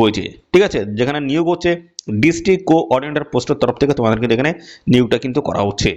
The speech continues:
যেখানে রাজ্যের প্রত্যেকটি জেলা থেকে ছেলে মেয়ে তোমরা সবাই এখানে আবেদন করতে পারবে। তার মধ্যে কিন্তু বেশ কিছু স্টেট কিন্তু দেওয়া রয়েছে, সেই স্টেটগুলো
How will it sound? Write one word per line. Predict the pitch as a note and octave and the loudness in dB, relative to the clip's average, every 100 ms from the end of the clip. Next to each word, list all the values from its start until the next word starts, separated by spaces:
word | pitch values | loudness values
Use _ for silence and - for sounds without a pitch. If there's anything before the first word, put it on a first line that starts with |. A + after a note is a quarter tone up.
| - - - - | -8 -20 -6 -2
যেখানে | E3 F#3+ F3+ | 0 0 0
রাজ্যের | D3+ D#3+ G2+ - _ - | 0 -2 -6 -10 _ 0
প্রত্যেকটি | F#3 F#3+ F#3 F3 | 0 2 2 2
জেলা | C#3+ D#3 | 0 -4
থেকে | E3+ E3 | -2 -2
ছেলে | D3 C3 | -2 -2
মেয়ে | C#3 C#3 | -2 -4
তোমরা | A#2+ A#2 | -2 -2
সবাই | B2 B2+ B2 | 2 0 0
এখানে | D3 C#3+ | -8 -10
আবেদন | A2 A2 A2+ | -10 -10 -8
করতে | C3+ C3 G#2 | -8 -4 -2
পারবে। | F#2 - - _ | -4 -4 -14 _
তার | - F3+ | -2 -2
মধ্যে | F3 F3 | -2 -2
কিন্তু | F3+ E3+ C3 | 0 0 0
বেশ | C#3 - - | -2 -2 -2
কিছু | D#3 E3 D3 D3 - | 0 0 -2 -2 -4
স্টেট | - E3 - | -4 -6 -2
কিন্তু | E3 D#3+ | -2 0
দেওয়া | B2 B2+ | 0 -2
রয়েছে, | C3 C3 E3 | -4 -10 -10
সেই | E3 A2+ | -8 -8
স্টেটগুলো | - B2 A#2+ | -10 -10 -4